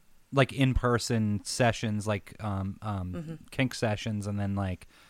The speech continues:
Speaker 1: also does Night Flirt. So it's, it, it, it's interesting that you have that, like, both sides of, well, here it's do-, totally dead, so here it maybe is picking up a little bit, and, and
Speaker 2: Yeah.
Speaker 1: you know,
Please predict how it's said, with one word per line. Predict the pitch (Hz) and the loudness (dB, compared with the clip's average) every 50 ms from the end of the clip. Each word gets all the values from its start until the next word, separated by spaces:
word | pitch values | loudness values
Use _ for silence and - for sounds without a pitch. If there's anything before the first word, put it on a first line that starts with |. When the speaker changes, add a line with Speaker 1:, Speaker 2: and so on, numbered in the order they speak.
| _ _ - - - _ - | _ _ -20 -20 -18 _ 0
Speaker 1:
also | 127 123 117 - 127 113 | 2 2 2 2 0 0
does | 98 110 104 95 | 0 0 0 0
Night | 107 113 110 110 - | 0 0 0 0 -2
Flirt. | - - 98 92 90 - | -4 -6 -6 -6 -6 -6
So | - - 107 104 | -4 -2 -2 -2
it's, | 101 92 - - - - - | -2 -4 -6 -12 -16 -10 -8
it, | 107 107 90 - | -8 -8 -8 -8
it, | - 107 98 87 - - - - - - - - - _ _ | -8 -10 -10 -10 -16 -20 -20 -20 -20 -20 -20 -20 -20 _ _
it's | - - 117 - - | -6 -4 -4 -2 -2
interesting | 131 120 - 123 113 - - 127 117 113 | -2 -2 0 -2 -2 0 2 2 2 2
that | 113 107 101 | 2 0 0
you | 107 110 110 98 | -2 0 2 4
have | 117 113 107 104 98 98 | 4 4 4 2 0 0
that, | 110 107 104 - 95 | -2 -2 -2 -2 -4
like, | 113 98 - _ | -4 -4 -2 _
both | - 110 101 - | 0 0 0 -2
sides | - - 123 113 107 107 101 98 107 | -2 -2 0 2 2 0 0 -2 -4
of, | 107 98 92 - - - - - - - - - - - - - _ _ | -4 -4 -4 -6 -10 -18 -20 -20 -20 -20 -20 -20 -20 -20 -20 -20 _ _
well, | - 127 120 110 | 0 2 2 2
here | 92 - - 170 170 170 156 143 135 | 0 -2 0 2 6 8 8 8 8
it's | 123 117 - - | 6 4 0 2
do-, | - 135 135 135 - | 2 4 4 4 2
totally | - 131 147 151 139 131 123 113 | 2 2 4 4 4 4 2 2
dead, | 104 123 113 110 107 104 | 2 2 0 0 0 -2
so | - - 107 | -4 -4 -4
here | - - 123 120 113 | -2 0 2 2 2
it | 113 107 - - | 2 0 -2 -4
maybe | 95 117 120 117 107 113 113 | 0 2 2 2 4 4 2
is | 117 120 - | 2 2 2
picking | - 113 110 - 110 101 | 0 -2 0 -2 -2 -2
up | 101 104 - | 0 0 0
a | 107 | -2
little | 98 98 95 92 | -2 -2 -2 -2
bit, | 87 101 98 98 92 - | -2 -2 -2 -2 -4 -4
and, | 104 101 98 95 92 92 | -6 -4 -4 -4 -4 -6
and | - 95 95 92 92 90 92 - - _ _ _ _ _ | -6 -6 -4 -4 -4 -4 -6 -10 -12 _ _ _ _ _
Speaker 2:
Yeah. | - 156 143 143 | -4 -2 0 0
Speaker 1:
you | 110 | 0
know, | 101 95 92 90 87 | 0 -2 -2 -4 -6